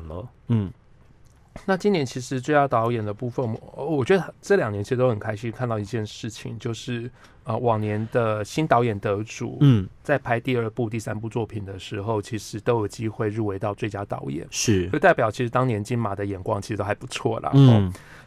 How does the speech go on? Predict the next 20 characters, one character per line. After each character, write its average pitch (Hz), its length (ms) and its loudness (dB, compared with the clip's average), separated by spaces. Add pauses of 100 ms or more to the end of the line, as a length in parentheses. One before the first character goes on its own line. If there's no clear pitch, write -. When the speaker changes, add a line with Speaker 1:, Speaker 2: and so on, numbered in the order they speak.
Speaker 2:
对。 120 240 2 (240)
那， 131 640 6 (300)
呃， 113 180 0
今 190 140 0
年 160 120 6
但 139 200 4
陈 117 200 0
信 131 280 0
尧， 113 580 -2
呃， 123 100 4
黄 131 160 6
信 160 200 2
尧 110 120 4
他 120 220 2
的 117 160 2
同 117 120 -2
学 120 100 0
麦 123 160 2
纳 110 180 -2
斯 104 540 -4